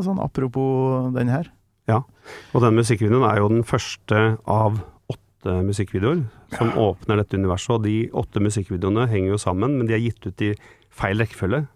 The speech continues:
Speaker 2: helt
Speaker 1: Mm.
Speaker 2: siden i fjor.
Speaker 1: <laughs>
Speaker 2: Pandemonium en-skiva, så kommer jo Pandemonium to, Battle of the Underworlds, kommer jo nå, eh, tredje mai,
Speaker 1: Ja, ok.
Speaker 2: hele albumet. Så We Come Alive er den første singlen, eh, som da nettopp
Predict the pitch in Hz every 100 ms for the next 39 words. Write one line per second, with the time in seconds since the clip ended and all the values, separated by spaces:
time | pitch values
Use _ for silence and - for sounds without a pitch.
0 | _ _ _ _ - 110 85 104 110 110
1 | 117 160 - _ - - - - - 120
2 | 120 117 117 107 110 104 92 101 - 120
3 | 139 135 - 113 101 101 107 113 107 110
4 | 98 98 104 104 _ _ - - 123 147
5 | 120 101 - 110 104 104 110 101 85 87
6 | 92 120 123 - 95 92 98 87 107 104
7 | - - 104 104 120 95 87 85 92 -
8 | _ 101 104 107 101 104 95 87 85 90
9 | 113 - - - - _ - 127 117 113
10 | 113 117 113 104 127 131 98 120 - -
11 | - - - 113 117 - 107 104 120 156
12 | - - - 110 127 123 104 101 98 -
13 | 110 107